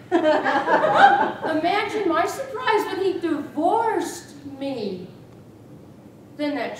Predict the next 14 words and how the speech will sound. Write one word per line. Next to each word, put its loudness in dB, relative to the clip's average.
tragic -4
day -4
last -8
year, -12
I -8
think -6
I -6
told -8
you -10
about -8
it. -10
That -10
tragic -6
day -8